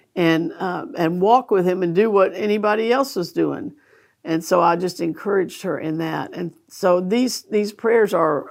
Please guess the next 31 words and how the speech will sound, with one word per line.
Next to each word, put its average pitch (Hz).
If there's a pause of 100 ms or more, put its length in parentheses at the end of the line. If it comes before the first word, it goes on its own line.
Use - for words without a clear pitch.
(100)
um, 131
eternal. 190 (640)
And, 156
um, 135 (1120)
I 160
just 165
want 156
to 147
encourage 156
you -
in 131
that. 87 (800)
I 175
ho-, 180
I 190
hope 220
you 170 (180)
made 180
up 175
your 165
household, 170
wrote 170
down 170
your 160
household. 175 (800)
I 190
encourage 175
you 165
to 160
do 160
that. 160